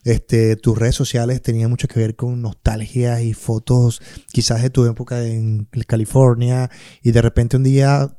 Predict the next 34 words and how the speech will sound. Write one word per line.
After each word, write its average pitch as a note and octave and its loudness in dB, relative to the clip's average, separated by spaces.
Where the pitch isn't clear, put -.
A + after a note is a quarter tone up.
haces B2 -4
clic C3+ -2
así C3 -4
y C#3+ 2
dices, B2+ -2
"¿Qué B2 -6
pasa D3 -2
con D3 -4
José A#2 -6
Miguel?". A2+ -2
Y B2+ 0
estás A2+ -2
haciendo A#2+ -2
live B2 0
y C3 -6
contenido, A2+ -4
no A#2 -6
sé B2+ -8
si C3+ -4
la A#2 -4
palabra A2+ -4
correcta A#2 -6
para A#2+ -2
ti A2+ -6
sea A#2+ -2
desarrollo A#2 -4
personal, B2+ 0
pero D#3+ 2
sí A2+ -2
un A2+ -2
poco C3+ 0
de C3+ -4
contenido A#2 -4
experienci-, A2+ -2